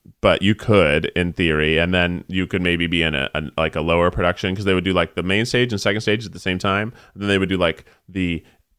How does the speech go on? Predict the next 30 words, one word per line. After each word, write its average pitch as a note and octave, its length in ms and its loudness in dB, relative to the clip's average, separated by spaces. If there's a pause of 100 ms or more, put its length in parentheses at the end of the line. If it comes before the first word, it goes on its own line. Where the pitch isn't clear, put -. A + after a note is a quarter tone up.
(140)
M G#2 160 2
F A2+ 160 2
As, A#2+ 280 2
which G#2 160 -6
are, G2 100 0
like, D#2+ 200 0
the F#2 100 -4
Master F2 280 -2
of F2+ 60 -10
Fine F2 160 -2
Arts F2+ 180 -2
directing F2 420 -4
projects, G2+ 540 0
and F#2+ 60 -4
there's E2+ 120 -4
something E2+ 220 -4
else. E2+ 240 -2
And G2 120 -2
there G2+ 60 2
was, G#2 120 0
like, G#2 100 0
a G2+ 60 0
tier A2 360 0
of F#2 60 0
how G2+ 180 0
many G2 180 2
you F#2 160 2
could E2+ 220 -4
be E2+ 220 2
in. F#2+ 240 0